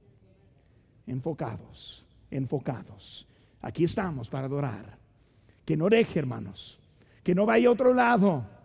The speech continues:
que no abandone, que vuelvan a tarde de las cinco, que siga el miércoles a las siete, porque estamos aquí para adorar a nuestro Dios, quien merece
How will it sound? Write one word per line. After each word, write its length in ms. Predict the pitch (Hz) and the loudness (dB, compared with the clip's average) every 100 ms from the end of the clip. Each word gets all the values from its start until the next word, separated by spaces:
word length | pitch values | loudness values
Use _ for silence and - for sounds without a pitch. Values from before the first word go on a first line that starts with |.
| _ _ _ _ - | _ _ _ _ 4
que 120 | 220 | 8
no 100 | 240 | 8
abandone, 1000 | 254 254 254 269 285 269 254 170 120 - - _ - | 8 8 8 8 8 6 4 0 -4 -16 -20 _ 2
que 140 | 269 | 4
vuelvan 400 | 190 240 285 277 | 10 10 12 8
a 80 | 277 | 4
tarde 240 | 262 285 | 6 6
de 80 | 269 | 8
las 180 | 262 - | 6 4
cinco, 840 | 285 320 285 277 269 196 131 - - - - | 2 2 4 8 8 6 0 -14 -20 -6 2
que 120 | - | 4
siga 240 | - 320 | 6 6
el 80 | 285 | 6
miércoles 500 | 269 302 302 285 269 | 10 10 10 6 8
a 80 | 254 | 6
las 160 | 226 | 4
siete, 920 | - 294 311 302 294 247 151 - - - | 4 10 10 10 8 8 6 -6 -20 6
porque 280 | 262 240 311 | 6 8 4
estamos 300 | - 269 262 | 4 2 2
aquí 220 | - 302 | 4 2
para 320 | 214 277 254 | 4 6 6
adorar 1040 | - 262 233 233 175 226 330 294 233 262 - | 6 4 6 4 4 6 8 8 8 6 6
a 120 | 247 | 2
nuestro 420 | 254 247 - 226 | 4 0 2 2
Dios, 380 | 175 247 311 - | 4 10 10 10
quien 200 | 262 254 | 2 0
merece 920 | 240 262 349 311 - 185 185 233 233 | 4 6 6 4 0 0 2 2 2